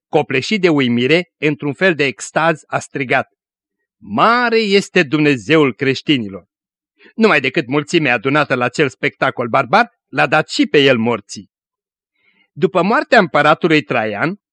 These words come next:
a urmat la tron ca împărat Adrian. Quadratus, păstorul bisericii din Atena, a apelat la Adrian, cerându-i să cruțe pe creștini. Împăratul a luat în considerare scrisoarea lui Quadratus, împreună cu explicarea credinței, a practicelor lor,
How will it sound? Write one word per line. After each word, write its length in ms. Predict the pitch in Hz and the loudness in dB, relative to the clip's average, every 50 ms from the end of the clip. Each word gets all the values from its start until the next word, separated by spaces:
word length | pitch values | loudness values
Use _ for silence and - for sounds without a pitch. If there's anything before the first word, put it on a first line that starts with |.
| _ _ _ | _ _ _
a 100 | - 202 | 0 2
urmat 380 | 214 208 196 208 240 285 285 - | 4 4 4 2 2 0 -2 0
la 160 | 226 196 175 | 0 0 0
tron 280 | - - 170 180 185 175 | 2 2 0 0 0 0
ca 160 | - 156 151 | 0 0 0
împărat 460 | 147 123 - - 123 120 151 185 202 _ _ _ _ _ | 0 0 -2 -4 -2 0 0 -2 -2 _ _ _ _ _
Adrian. 560 | - 143 160 127 143 143 147 147 127 104 98 95 82 _ _ _ _ _ _ _ _ _ _ _ _ _ _ _ | -2 -2 -2 0 0 0 2 2 2 0 -4 -10 -16 _ _ _ _ _ _ _ _ _ _ _ _ _ _ _
Quadratus, 680 | - - 160 160 135 - 214 - - - 190 214 202 | -2 0 0 0 2 2 0 0 2 2 0 0 0
păstorul 520 | - - 147 143 - - - 190 185 165 151 | -2 -4 -4 -4 -4 0 0 2 2 2 0
bisericii 580 | 123 110 127 - - 170 156 131 117 - 117 | -2 -4 -6 -2 0 0 0 0 -4 -8 -12
din 120 | 101 107 123 | -8 -6 -4
Atena, 460 | 139 170 185 - 262 269 262 262 262 - _ _ _ _ _ | -4 -4 -2 0 0 2 2 0 -2 -2 _ _ _ _ _
a 120 | - 226 | -2 -2
apelat 380 | 254 - - 277 294 277 233 - | -2 0 0 0 2 0 0 0
la 120 | 185 151 | 2 2
Adrian, 460 | 135 120 104 113 117 123 151 190 233 - _ _ | 2 0 0 -2 -2 0 0 0 0 -4 _ _
cerându-i 420 | - - 381 349 320 254 226 214 | 0 0 0 2 2 0 0 0
să 140 | 196 - 208 | 2 2 0
cruțe 360 | 190 - 165 151 127 - 147 | 0 0 -4 -6 -4 -2 -4
pe 140 | 131 - 135 | -2 -2 -4
creștini. 500 | 120 - 131 143 135 - - 127 98 85 - _ _ _ _ _ _ _ _ _ _ _ - | -4 -2 -4 -4 -4 -4 -8 -10 -10 -10 -16 _ _ _ _ _ _ _ _ _ _ _ -2
Împăratul 640 | - 156 147 - 127 123 131 147 165 - 254 254 - | 0 0 0 0 -2 -2 -2 -2 0 0 -2 -2 -2
a 100 | - 147 | 0 0
luat 220 | 160 180 208 220 - | 2 2 2 0 -2
în 100 | 269 247 | -4 -4
considerare 640 | - 254 247 - - 247 254 262 262 254 208 156 | -2 -2 -4 -4 -4 0 0 2 2 2 0 0
scrisoarea 560 | 160 - - - 139 131 - 170 156 139 131 127 | -2 -4 -6 -10 -10 -6 -2 0 0 0 0 0
lui 160 | 127 143 135 | -2 -2 -4
Quadratus, 640 | - 127 113 98 95 92 98 - - 247 262 - - _ _ _ _ _ _ _ _ _ _ _ _ - | -4 -4 -6 -6 -8 -12 -10 -6 -4 -4 -4 -6 -10 _ _ _ _ _ _ _ _ _ _ _ _ -8
împreună 520 | - 180 131 - 147 165 170 165 151 147 | -8 -8 -4 0 0 0 2 2 0 -2
cu 220 | - - 143 143 - | -2 -4 -6 -6 -4
explicarea 640 | - 160 - - - - 127 117 - 151 151 143 135 | -4 -4 -4 -6 -8 -12 -10 -6 -2 -2 0 0 0
credinței, 720 | 131 - 123 123 117 104 165 180 190 175 - 185 180 185 190 | -2 -2 -4 -4 -2 0 0 0 0 0 -2 0 0 -2 -2
a 160 | - 113 107 - | -6 -14 -12 -6
practicelor 720 | - 160 160 156 _ - 143 127 - 156 139 131 120 104 | -2 0 0 0 _ -6 -8 -6 -4 -4 -4 -4 -4 -4
lor, 200 | 95 127 196 262 | -2 0 0 0